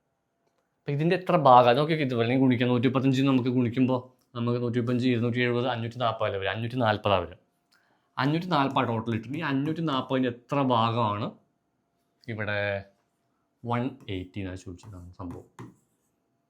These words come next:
ആകെയുള്ളതിന് എത്ര, ആകെയുള്ളതിന് എത്ര ഭാഗം? ഇവിടെ പൂജ്യം, പൂജ്യം കട്ട് ചെയ്ത് ഇവിടെ നമ്മൾ വേണമെങ്കിൽ അഞ്ഞൂറ്റി നാൽപത് ഉള്ളത്.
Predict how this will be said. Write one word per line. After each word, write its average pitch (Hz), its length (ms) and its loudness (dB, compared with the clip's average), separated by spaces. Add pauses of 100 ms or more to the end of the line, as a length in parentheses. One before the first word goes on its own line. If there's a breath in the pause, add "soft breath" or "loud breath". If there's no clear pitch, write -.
(1300)
ആകെയുള്ളതിന് 135 580 2
എത്ര, 120 180 -4
ആകെയുള്ളതിന് 120 580 0
എത്ര 113 140 -10 (160)
ഭാഗം? 90 220 -8 (3000)
ഇവിടെ 151 240 -2
പൂജ്യം, 139 360 0
പൂജ്യം 127 220 2
കട്ട് 120 160 0
ചെയ്ത് 113 120 2
ഇവിടെ 113 140 -2
നമ്മൾ 110 160 -2
വേണമെങ്കിൽ 104 260 -2
അഞ്ഞൂറ്റി 107 220 0
നാൽപത് 110 280 0
ഉള്ളത്. 95 160 -4